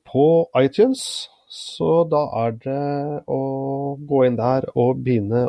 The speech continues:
å abonnere. Gi meg gjerne en vurdering. Eh, hint, fem stjerner gjør meg meget,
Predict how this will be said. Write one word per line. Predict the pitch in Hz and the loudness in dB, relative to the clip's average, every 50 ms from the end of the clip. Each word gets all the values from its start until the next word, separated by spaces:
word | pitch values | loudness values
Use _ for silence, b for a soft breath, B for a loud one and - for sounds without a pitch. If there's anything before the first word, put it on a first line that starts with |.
| - - | -2 -4
å | 110 107 113 120 - | -4 -2 -2 -2 0
abonnere. | - 117 123 117 120 117 110 120 165 214 226 b b b b b b b b b b b b | 0 2 2 2 2 2 2 2 2 0 -2 b b b b b b b b b b b b
Gi | 123 135 | 2 4
meg | 143 151 165 170 165 | 4 4 4 2 2
gjerne | 175 190 165 120 110 113 120 | 2 2 2 2 2 2 2
en | 131 151 156 | 4 4 4
vurdering. | 160 147 139 139 143 165 226 254 262 _ _ _ _ _ - - - | 4 4 4 4 4 4 4 2 0 _ _ _ _ _ -14 -6 -2
Eh, | 131 131 135 131 131 | 0 0 2 2 0
hint, | 127 151 170 226 - - - _ _ _ _ | 0 0 -2 -2 -4 -10 -20 _ _ _ _
fem | _ - - - 165 190 190 | _ -8 -4 -2 -2 -2 -2
stjerner | - - 156 135 117 117 131 151 170 | -2 -2 -2 0 0 0 0 0 -2
gjør | 180 - 117 104 107 107 107 104 101 | -2 -6 -6 -2 -2 0 0 0 -2
meg | 113 123 135 139 - _ _ - | -4 -4 -4 -4 -6 _ _ -12
meget, | 110 101 98 104 127 151 143 104 101 123 127 - | -10 -6 -4 -2 0 0 0 0 -2 -4 -4 -4